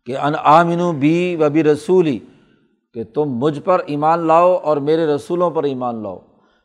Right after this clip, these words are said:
یعنی تمہارے جو مخلص ساتھی تمہارے ارد گرد جمع تھے، ان کے دل میں بھی میں نے ہی ڈالا تھا کہ وہ میری اور میرے رسولوں کی،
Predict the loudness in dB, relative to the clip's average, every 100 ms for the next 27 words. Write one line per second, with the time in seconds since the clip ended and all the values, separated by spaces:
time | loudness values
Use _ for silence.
0 | -12 -6 -6 -4 2 4 2 0 -2 -2
1 | -2 -2 -2 -2 -2 -2 -6 -2 0 0
2 | 0 -2 -4 -6 -6 -6 -4 0 0 -2
3 | -6 -8 -10 _ _ _ -6 -4 -2 2
4 | 2 2 0 0 -2 -2 -4 -2 -2 -2
5 | -2 -2 0 2 2 0 -4 -6 -12 _
6 | _ _ _ -10 -6 -2 -2 -2 -2 -2
7 | -2 -4 -8 _ _ 0 2 2 2 0
8 | 0 -2 -2 -4 -2 -2 -2 -8